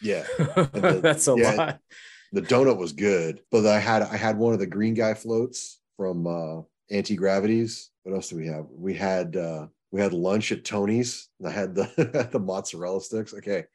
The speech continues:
Speaker 1: I hear, I've heard a lot of slander about Tony's, and actually, uh, Kingdom Cuisine said that, uh, Tony's is actually, they said that, well, like, four or five years ago, it was garbage, and they got a new chef in, and basically everything is made fresh.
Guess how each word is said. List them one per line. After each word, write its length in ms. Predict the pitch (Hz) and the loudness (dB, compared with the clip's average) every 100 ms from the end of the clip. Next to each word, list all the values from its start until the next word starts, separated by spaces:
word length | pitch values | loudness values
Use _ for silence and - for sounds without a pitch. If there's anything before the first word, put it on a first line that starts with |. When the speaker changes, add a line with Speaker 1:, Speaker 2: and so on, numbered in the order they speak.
| _ | _
Speaker 1:
I 80 | 117 | 0
hear, 180 | 120 170 | 2 4
I've 120 | 131 | 2
heard 120 | - 156 | 2 2
a 40 | |
lot 160 | 131 123 | 4 2
of 60 | |
slander 360 | - 117 110 110 | 2 0 0 0
about 240 | 101 98 | 0 -2
Tony's, 520 | 104 87 85 82 - - _ | -4 -8 -8 -10 -14 -20 _
and 120 | 92 95 | -6 -2
actually, 520 | 98 - 107 95 90 | -2 -2 -4 -2 -2
uh, 160 | 85 80 | -2 -4
Kingdom 280 | - 139 127 | -2 -2 -2
Cuisine 380 | 107 87 92 85 | -4 -2 -4 -4
said 280 | - 95 | -4 -4
that, 300 | 85 82 - | -4 -8 -10
uh, 120 | 82 76 | -14 -14
Tony's 360 | - 104 95 78 | -8 -6 -6 -10
is 140 | 78 | -14
actually, 580 | 87 85 92 87 82 80 _ _ - | -14 -14 -14 -14 -14 -16 _ _ -14
they 60 | |
said 240 | - 107 95 | -6 -4 -2
that, 300 | 95 87 85 - _ _ - | -2 -2 -8 -14 _ _ -10
well, 160 | 101 | -8
like, 160 | 90 87 | -8 -10
four 220 | - 113 | -6 -4
or 60 | 101 | -2
five 240 | 107 90 | -2 -2
years 200 | 92 82 | -2 -4
ago, 220 | 85 82 | -4 -4
it 60 | 87 | -4
was 140 | 85 | -8
garbage, 560 | - 82 80 80 78 - | -10 -12 -10 -12 -12 -14
and 80 | 80 | -10
they 100 | 82 | -10
got 160 | 80 85 | -8 -8
a 40 | |
new 140 | 82 82 | -6 -6
chef 340 | - 87 - | -6 -6 -6
in, 240 | 87 85 | -6 -6
and 80 | 82 | -6
basically 320 | 78 82 82 85 | -6 -8 -8 -10
everything 420 | 85 82 85 82 | -10 -10 -10 -8
is 340 | 80 76 - - _ | -10 -10 -10 -12 _
made 220 | 90 82 76 | -12 -12 -10
fresh. 520 | 98 90 82 - | -6 -4 -6 -8